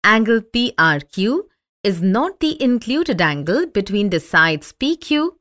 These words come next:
and P R. By this, we can see that corresponding angle, angle B A C, is not equal to angle P R Q. If under correspondence, two sides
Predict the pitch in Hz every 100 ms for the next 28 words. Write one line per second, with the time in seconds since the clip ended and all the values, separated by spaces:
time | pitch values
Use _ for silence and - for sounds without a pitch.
0 | _ _ - 269 359 415 - 294 208 156
1 | - - _ _ _ - 160 143 139 254
2 | 339 359 - - _ - - 254 320 440
3 | 440 - 330 226 156 185 - _ _ _
4 | 311 320 392 - 320 302 311 320 - 220
5 | 226 233 262 311 _ _ - 262 359 381
6 | 415 403 233 262 - 190 170 - 349 196
7 | - _ _ - 311 277 285 392 - 269
8 | 269 277 277 277 285 277 - 220 220 240
9 | 240 - 269 311 175 165 160 - 240 156
10 | - _ _ _ _ _ _ 302 359 -
11 | 285 339 453 440 311 269 277 - 247 220
12 | 156 175 311 - _ _ _ - 330 415
13 | 415 294 277 262 -